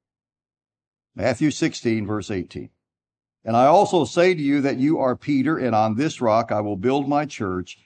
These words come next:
and the gates of Hades shall not prevail against it." The most powerful prophetic statements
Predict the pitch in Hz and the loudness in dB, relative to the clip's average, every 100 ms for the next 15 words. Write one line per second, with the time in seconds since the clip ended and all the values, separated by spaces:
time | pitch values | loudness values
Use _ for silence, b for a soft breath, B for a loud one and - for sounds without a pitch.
0 | _ 107 107 101 120 117 98 113 104 95 | _ -6 -6 -2 -2 -2 -6 -4 -4 -4
1 | - 95 101 98 - 104 87 95 92 90 | -6 -6 -4 -4 -6 -10 -10 -8 -10 -10
2 | 85 73 - - _ _ _ _ _ _ | -12 -14 -20 -20 _ _ _ _ _ _
3 | _ _ _ 107 113 107 - - 113 123 | _ _ _ -2 0 -2 -6 -4 2 2
4 | 156 165 180 180 180 _ 98 - 131 127 | 2 -2 -2 -4 -4 _ -10 -6 -4 -4
5 | 131 - 104 92 90 92 | -6 -8 -6 -6 -8 -12